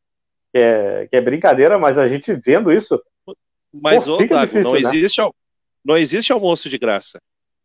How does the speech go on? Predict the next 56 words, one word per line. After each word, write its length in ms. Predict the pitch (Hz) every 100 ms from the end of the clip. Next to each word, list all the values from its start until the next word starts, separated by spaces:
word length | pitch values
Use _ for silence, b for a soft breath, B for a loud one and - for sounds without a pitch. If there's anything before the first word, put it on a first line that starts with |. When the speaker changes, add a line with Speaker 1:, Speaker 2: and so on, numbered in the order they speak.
| _ _ _ _ 151
Speaker 1:
É, 260 | 151 254
não. 200 | 403 294 - _
Não, 480 | 147 185 339 339 165
o 60 | 135
cara 220 | 180 226
Speaker 2:
Não 60 | 190
existe. 240 | 214 311
Speaker 1:
veio, 120 | 302
Felipe. 200 | 190 - _ _ _ _ _ _ _ _ _
O 100 | 160
cara 180 | 214 220
veio 160 | 233
de 100 | 226
graça, 360 | 226 190 233 233
tipo, 180 | 185 247
ah, 100 | 247
o 120 | 160
que, 140 | 175 151
o 480 | 147 131 120 113 127 -
Zé 140 | 131 190
Roberto 480 | 208 170 190 202
do 100 | 185
Grêmio 320 | 143 151 156 120
veio 180 | 170
de 100 | 165
graça. 480 | 165 165 170 - 101 - _ _ _
Veio 140 | 147 196
de 80 | 220
graça 300 | 185 247 233
ganhando 260 | 233 233
um 40 | 262
milhão 280 | 262 233 262
e 40 |
duzentos 380 | 226 180 233 233
por 160 | - 196
mês. 280 | 185 208 - _ _ - _
Aí 280 | 151 185 220
o 80 | 196
outro 240 | 233 247
no 100 | 214
Inter 200 | 233 247
também, 320 | 240 208 220
bah, 120 | 196 214
o 40 |
cara 160 | 190 175
veio 160 | 214
de 80 | 202
graça, 360 | 170 185 - 170
tava 180 | 160 170
assim, 300 | - 170 160 _ _ _ _ _
vem 140 | 180 214
ganhando 260 | 208 214 214
oitocentos 420 | 190 - 233 233
mil 200 | 190 220
por 160 | 214 165
mês. 300 | 175 190